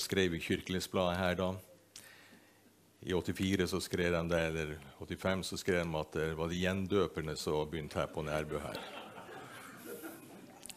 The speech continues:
Så vi fikk litt motstand, men skjønner du, Herren er med. Guds ord er sant, og det er det som vi holder på med. Vi holder på ikke med annet. Jeg har ingenting annet å formidle i dag enn at, eh, ordet er sant. Det er troverdig det vi holder på med.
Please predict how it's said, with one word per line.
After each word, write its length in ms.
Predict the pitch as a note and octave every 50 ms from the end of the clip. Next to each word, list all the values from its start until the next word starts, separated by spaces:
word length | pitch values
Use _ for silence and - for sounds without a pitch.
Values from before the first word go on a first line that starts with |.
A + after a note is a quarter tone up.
| - - - - - - - - - - - -
Så 160 | - - A2 G2+
vi 80 | G2 G2
fikk 180 | A#2+ G#2+ - - A2
litt 140 | G#2 - G#2+
motstand, 520 | A2+ A2+ D2 - - - - A2 F2+ E2+
men 120 | F2 F2 F2
skjønner 280 | - A#2 G#2+ G#2 G2+
du, 20 | F#2
Herren 280 | A#2+ A#2+ A#2 A#2+ B2 A#2+
er 100 | A2 G2
med. 380 | F#2 F#2 F2+ D2+ C#2+ C2 - - - - -
Guds 240 | A2 G#2+ - - - -
ord 320 | C3+ A#2+ A#2 F#2+ D#2+ D2+ -
er 120 | G#2+ F#2 -
sant, 560 | - - - A#2 G#2 D#2+ C#2+ C2 - - -
og 80 | F#2+
det 100 | F#2 G2+
er 60 | F#2+ A2+ A#2+
det 100 | G#2 -
som 160 | - G2 F#2
vi 80 | F#2 F2+
holder 160 | F#2+ F#2 F2+ -
på 200 | - B2 A2 F#2+
med. 160 | E2 C#2+ C2
Vi 100 | D#2+ F2+ G#2+
holder 120 | F2+ - -
på 80 | A#2+ G#2
ikke 240 | F2 - - F#2 F2
med 60 | F2
annet. 200 | F2+ E2+ - G2
Jeg 100 | F#2 G#2
har 180 | C3+ A#2 G#2 G2+
ingenting 320 | G#2+ A2 G2+ - A2 A2
annet 400 | - A#2+ A#2 G#2+ F#2 - - F#2
å 100 | F2+ E2+ - - - - - - - - - - - - - - - - _ - - - -
formidle 380 | - - A#2 A#2+ D#3 - G2 G2
i 40 | E2+
dag 320 | F2+ F2+ F2 F2 D#2+ E2+ E2+
enn 160 | F2 F2+ E2+
at, 400 | E2+ - - - - - G2+ F2+
eh, 260 | F2 F2 F2 E2 - - - C#3
ordet 260 | B2+ G#2+ E2+ D2+ D#2+
er 100 | D2 - -
sant. 440 | F#2 E2 C2+ A#1+ - - - - - - - - - - - - - - - - -
Det 80 | G#2+
er 80 | - -
troverdig 560 | A#2 G#2 E2 G#2+ A#2+ A#2+ A2 G2 F2 E2+ D#2
det 80 | D#2 D2+
vi 160 | D2+ E2 G2
holder 160 | F#2+ F2+ -
på 160 | - D#3 B2+ F2+
med. 280 | D2 - - - -